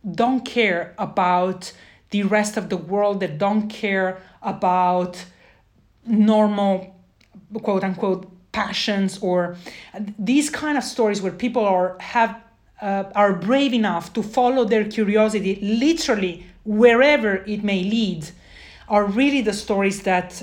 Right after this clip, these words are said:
um, that moved me and the kind of stories that I, that I decided to include. Another one that I really love is the, um, the story of Julia Childs, uh, the, the very famous chef. And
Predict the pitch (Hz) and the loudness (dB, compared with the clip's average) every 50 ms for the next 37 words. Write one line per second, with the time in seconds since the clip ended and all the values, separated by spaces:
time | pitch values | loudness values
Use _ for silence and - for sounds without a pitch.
0 | - 196 180 180 170 170 170 170 170 165 165 165 165 - - - - - - 202 | -8 -6 -4 -4 -4 -4 -4 -6 -8 -10 -10 -12 -14 -18 -20 -20 -18 -4 -2 0
1 | 202 208 - 202 202 202 196 - - 185 180 175 - - - - - - 190 190 | 0 2 0 0 0 0 -2 -2 -4 -4 -6 -6 -8 -14 -18 -10 -4 -2 0 2
2 | 190 190 190 196 - 247 269 269 254 262 - 220 202 190 185 196 180 185 180 180 | 2 0 0 -2 -2 0 0 0 -2 -2 -4 -2 -2 -2 -2 -2 0 -2 -2 -4
3 | 175 - 190 180 190 185 175 175 175 175 - 196 185 180 175 170 175 - 202 185 | -4 -4 -2 0 0 0 0 -2 -4 -4 -2 -2 -2 -2 -2 -4 -6 -4 -4 -2
4 | 185 175 175 175 175 - - 196 190 175 156 147 - - - - - - 214 208 | -2 -2 -4 -6 -6 -2 0 2 2 2 0 -4 -10 -14 -18 -14 -6 -2 2 4
5 | 226 254 262 240 240 214 190 202 185 190 190 190 185 180 180 175 214 202 202 196 | 4 4 4 4 4 2 2 2 0 2 2 2 2 2 0 0 -2 -2 0 0
6 | 185 185 180 170 170 165 160 175 175 175 175 - 185 175 170 165 165 160 165 160 | 0 0 2 0 0 0 -2 -4 -8 -6 -6 -6 -4 -2 -2 -2 -2 -4 -6 -8
7 | 160 160 156 - - _ _ _ - - - - _ - - - - 240 233 220 | -10 -14 -16 -18 -20 _ _ _ -20 -20 -20 -20 _ -20 -16 -2 2 4 4 4
8 | - - 302 285 302 277 247 202 196 247 262 262 262 233 220 - - 220 196 190 | 6 6 8 8 8 8 6 6 6 6 6 6 6 6 4 4 2 2 2 2
9 | 175 175 170 165 - - - - - _ _ _ _ - 196 190 190 180 180 180 | 2 0 -2 -2 -6 -8 -14 -18 -20 _ _ _ _ -2 2 4 4 6 6 4
10 | 170 185 202 196 185 185 214 214 196 226 262 262 269 247 - - 226 202 202 190 | 4 4 4 4 4 4 4 4 6 8 8 8 8 6 6 4 4 4 4 2
11 | 196 - - - - 214 180 165 160 - - - - 233 240 226 233 240 226 | 0 0 -2 0 2 2 2 2 0 -4 -10 -12 -2 2 2 4 4 4 2